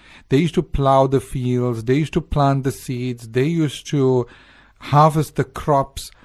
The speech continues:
water the crops, you name it. Every single aspect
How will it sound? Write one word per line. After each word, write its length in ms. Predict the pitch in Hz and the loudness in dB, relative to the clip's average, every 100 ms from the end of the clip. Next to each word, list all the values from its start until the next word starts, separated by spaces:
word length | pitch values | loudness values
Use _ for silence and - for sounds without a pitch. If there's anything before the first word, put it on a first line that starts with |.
| - _ | -20 _
water 480 | 127 131 160 160 165 | -4 2 2 2 -2
the 140 | 143 | -2
crops, 440 | - - - - - | -6 -2 -2 -2 -2
you 160 | 151 | 0
name 300 | 185 165 147 | 2 0 -2
it. 100 | 123 - | -6 0
Every 420 | 208 190 185 202 180 | 2 2 0 -4 -4
single 460 | - 175 160 156 - | -2 -2 0 -2 -2
aspect 540 | 147 - - 151 - | -4 -2 -2 -4 -4